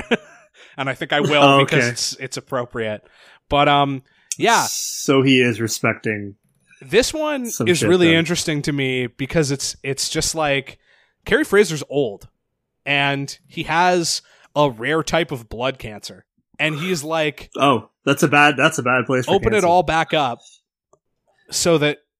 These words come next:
Speaker 1: I can," you know, he's basically, like, literally like, "I am ri-, willing to risk death so that, you know, people can get their culotta or whatever."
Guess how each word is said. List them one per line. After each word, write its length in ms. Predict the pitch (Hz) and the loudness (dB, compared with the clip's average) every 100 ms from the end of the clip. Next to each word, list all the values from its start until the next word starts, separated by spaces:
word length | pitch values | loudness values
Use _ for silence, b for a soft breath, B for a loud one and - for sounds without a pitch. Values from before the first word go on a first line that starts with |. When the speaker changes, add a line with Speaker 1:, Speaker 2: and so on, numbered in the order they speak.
| _ _ | _ _
Speaker 1:
I 180 | 123 135 | -4 -4
can," 460 | 135 151 135 131 - _ | -2 -2 -2 -8 -14 _
you 120 | 147 | -4
know, 140 | 143 135 | -2 0
he's 380 | 147 151 185 123 | 0 0 0 2
basically, 460 | 202 208 208 208 | 4 4 2 2
like, 180 | 185 160 | 2 0
literally 340 | 156 175 180 | 0 2 2
like, 240 | 160 143 135 | 2 0 0
"I 140 | 151 170 | 0 0
am 260 | 170 160 | -2 -8
ri-, 140 | 135 151 | -6 -6
willing 400 | 143 160 160 160 | -2 -2 -2 -6
to 140 | 170 | -10
risk 480 | 135 127 143 - 110 | -10 -6 -6 -8 -12
death 500 | 120 123 110 - - _ _ _ _ _ - | -10 -8 -8 -14 -20 _ _ _ _ _ -10
so 300 | - 151 135 | -4 -2 2
that, 340 | 139 131 - _ _ _ _ | 2 0 -4 _ _ _ _
you 120 | 143 | -2
know, 260 | 147 123 117 _ _ _ _ _ | 0 0 -4 _ _ _ _ _
people 240 | 170 147 | -4 -2
can 200 | 151 165 | -4 -4
get 200 | 143 143 | -2 0
their 140 | - 143 | 0 -2
culotta 680 | - 156 135 117 127 113 104 - _ _ _ - | -4 -6 -4 -4 -4 -6 -10 -14 _ _ _ -8
or 160 | 139 | -4
whatever." 480 | 123 120 113 110 107 | -2 -2 -4 -6 -8